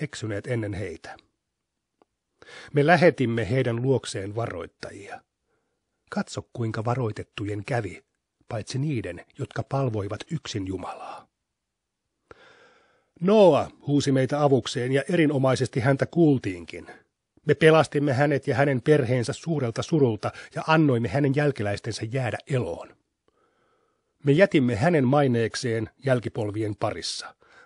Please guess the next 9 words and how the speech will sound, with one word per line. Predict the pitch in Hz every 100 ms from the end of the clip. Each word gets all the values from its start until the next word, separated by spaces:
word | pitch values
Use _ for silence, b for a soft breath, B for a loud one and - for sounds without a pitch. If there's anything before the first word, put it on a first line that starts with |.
| -
Rauha | 117 160 175 165 123
Noalle | 113 131 131 127 123 120 -
kaikkien | 127 117 - 120 107
ihmisten | 107 107 107 - 98
joukosta. | 92 80 - - - - _ _ _ _ _ _ _ _ _ _ -
Näin | 151 170 107
me | 120
palkitsemme | - 131 113 98 - 98 95 95
hyväntekijät. | 110 87 80 - - - - - -